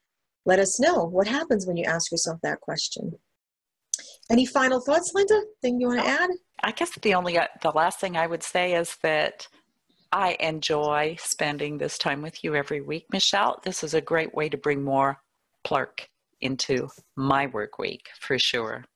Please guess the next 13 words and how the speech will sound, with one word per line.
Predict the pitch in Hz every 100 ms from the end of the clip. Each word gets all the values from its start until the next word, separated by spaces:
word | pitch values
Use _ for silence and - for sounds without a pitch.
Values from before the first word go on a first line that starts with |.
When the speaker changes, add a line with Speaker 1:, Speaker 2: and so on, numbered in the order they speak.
| _ -
Speaker 1:
I | 202 208
enjoy | 214 220 220 208
it | 202 -
too. | 226 208 202
And | 196 196 196 196 _ _ _ _ _ _
behind | 214 240 254 285 294
the | 285
scenes, | 285 - 247 226 208 202
we | 220 220
put | - 214
a | 196
lot | 185 180 196
of | 208 202